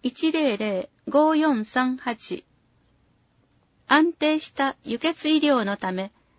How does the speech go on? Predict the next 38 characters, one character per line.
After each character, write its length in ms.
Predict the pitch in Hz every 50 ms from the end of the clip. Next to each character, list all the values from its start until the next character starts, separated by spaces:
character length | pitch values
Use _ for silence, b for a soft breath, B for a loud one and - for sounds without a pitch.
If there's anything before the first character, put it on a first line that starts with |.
| _ _
献 220 | - 294 311 311 311
血 280 | - 320 - - 294
バ 160 | 269 294 285
ス 260 | - - - 190 - - _
巡 280 | - - 277 302 311 311
回 260 | - 320 320 311 302
会 260 | - 311 302 294 262
場 220 | 226 226 208 196 196
へ 80 | 185
の 180 | 175 180 - - - _
ご 180 | 185 - 233 247
来 260 | 269 285 285 285 269
場、 440 | 262 277 269 262 254 254 247 - - _ _ -
ご 160 | - 233 233
協 280 | - - 311 311 311
力 380 | 294 302 294 - - 285 277 269
を 160 | 262 - - -
お 100 | 208 226
願 320 | 254 269 254 247 247 254
い 60 | 254
し 160 | 254 - -
ま 160 | 226 226 233 247
す。 260 | - - - - _ _ _ _ _ _ _ _ _ _ _ _ _ _ _ _ _ _ _ _ _ _
場 180 | - 233 240 240
所、 320 | - - - 294 294 - - _ _ _ -
日 340 | 254 311 311 - - 247 202
時、 200 | - 160 - - _ _ _ _ _ _ _ _ _ _ _ _ _ _ _
二 140 | 233 247 262
カ 180 | - 294 302
所 260 | - - 240 - - -
あ 100 | - 202
り 140 | 196 196 196
ま 140 | 190 190 202
す。 240 | - - - - _ _ _ _ _ _ _ _ _ _ _ _ _ _ _ _ _ _ _ _ _ _ _
夢 280 | 240 262 269 302 311 302
タ 180 | - 330 320
ウ 120 | 294 247 208
ン 200 | 294 190 -